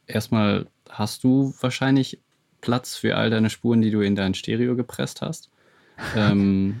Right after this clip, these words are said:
Speaker 1: wenn du allerdings direkt in drei D produzierst, dann hast du wahrscheinlich auch wieder viel zu viele Spuren, weil dann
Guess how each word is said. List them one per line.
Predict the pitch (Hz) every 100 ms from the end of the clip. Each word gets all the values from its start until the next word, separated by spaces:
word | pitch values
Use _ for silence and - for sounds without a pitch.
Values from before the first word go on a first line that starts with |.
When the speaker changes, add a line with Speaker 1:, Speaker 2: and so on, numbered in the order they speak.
| -
Speaker 1:
wenn | 110 98 104 107
du | 104 110 107 101 95
allerdings | 107 107 104 98
direkt | - 104 110
in | 113 104 101 98 95
drei | 98 95 90
D | 104
produzierst, | 117 - 110 107 - 131 156 175 - - _ _
dann | 98 101 104 104
hast | 110
du | 107
wahrscheinlich | 101 - 104 98
auch | 110 107
wieder | 110 110
viel | - 127
zu | 123
viele | - 123
Spuren, | - - 151 151
weil | 98 98
dann | 98 95 95